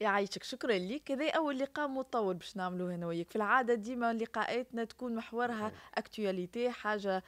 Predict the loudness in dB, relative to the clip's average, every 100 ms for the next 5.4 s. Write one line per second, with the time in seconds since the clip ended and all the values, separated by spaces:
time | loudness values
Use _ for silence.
0 | -8 -4 0 0 0 2 2 4 6 6
1 | 4 2 -2 -4 -4 -4 -2 -4 -4 -6
2 | -6 -6 -4 0 0 0 -2 0 0 -2
3 | -4 -6 -8 -10 -6 0 4 4 2 -2
4 | -4 -2 0 0 -2 -6 -8 -8 -8 -6
5 | -4 -2 -2 -6